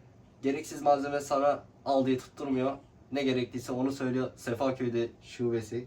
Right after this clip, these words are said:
kendisi. Galiba abinin ismi Serhat'tı. Her neyse, eğer buraya yakın varsa Sefaköy'e bu adamdan alsınlar. Reklam değil, yemin ediyorum reklam değil. Çok yardımcı oluyor sadece.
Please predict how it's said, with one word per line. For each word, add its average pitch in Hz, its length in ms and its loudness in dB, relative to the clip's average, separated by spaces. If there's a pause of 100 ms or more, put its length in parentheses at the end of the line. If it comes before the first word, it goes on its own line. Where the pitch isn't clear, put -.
kendisi. 113 480 -6 (260)
Galiba 131 440 2
abinin 127 340 4
ismi 135 280 -4 (480)
Serhat'tı. - 640 -2 (500)
Her 143 200 0
neyse, 135 240 -2
eğer 127 280 4
buraya 135 220 2
yakın 135 320 2
varsa 147 240 2
Sefaköy'e 127 600 -2
bu 123 100 0
adamdan 127 380 2
alsınlar. 104 480 -4 (840)
Reklam 151 400 4
değil, 131 240 6
yemin 147 180 8
ediyorum 123 400 2
reklam 95 360 -4
değil. 90 160 -6 (680)
Çok 165 220 0
yardımcı 147 380 6
oluyor 120 200 4
sadece. 98 360 -2